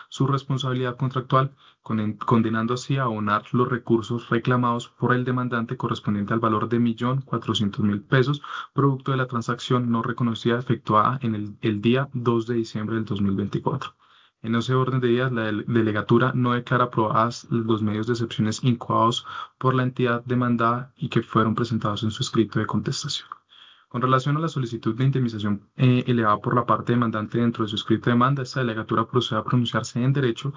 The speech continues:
señalando que no se accederá a lo solicitado en atención a la ausencia de un sustento fáctico, probatorio y jurídico que permita tener por acreditada la procedencia de dicha pretensión indemnizatoria. En efecto,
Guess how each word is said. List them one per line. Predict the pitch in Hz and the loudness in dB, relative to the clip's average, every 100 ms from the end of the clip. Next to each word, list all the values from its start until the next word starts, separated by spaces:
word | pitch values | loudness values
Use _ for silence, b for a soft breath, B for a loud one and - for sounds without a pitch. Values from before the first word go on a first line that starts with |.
| B B B | B B B
señalando | - 120 120 127 131 143 | 0 2 4 2 2 -2
que | 131 | 0
no | 117 117 | 0 0
se | - | -2
accederá | 131 - 123 107 104 | -4 -2 0 0 0
a | |
lo | 110 | 0
solicitado | 113 120 110 98 107 107 139 | 2 0 0 0 2 2 2
en | 131 117 | 4 2
atención | - 110 117 117 | 2 -2 2 2
a | |
la | 127 | 2
ausencia | 117 110 110 110 | 2 0 -2 0
de | 120 | 0
un | 120 | 0
sustento | 123 123 117 120 | 0 0 0 2
fáctico, | 127 120 131 - 135 - | 2 2 -2 -2 -4 -4
probatorio | - 110 101 98 131 120 110 B B B - | 0 0 0 2 4 4 0 B B B -6
y | 110 | -2
jurídico | 117 127 139 131 | 0 0 -4 -8
que | - | -6
permita | 113 107 107 | -4 -2 -2
tener | 117 110 104 | 0 0 0
por | 117 | 0
acreditada | 113 - 107 104 104 | 0 0 -4 -2 -2
la | 107 110 | 0 0
procedencia | - - 107 104 - 113 | -2 -2 -4 -2 -2 -2
de | 107 | -2
dicha | 104 110 | -2 -2
pretensión | 117 117 110 - | -2 0 -2 -2
indemnizatoria. | 107 107 107 - - - - B B B B B | 0 0 -2 -4 -6 -6 -8 B B B B B
En | 120 | -2
efecto, | 117 139 - 143 | 2 0 0 -4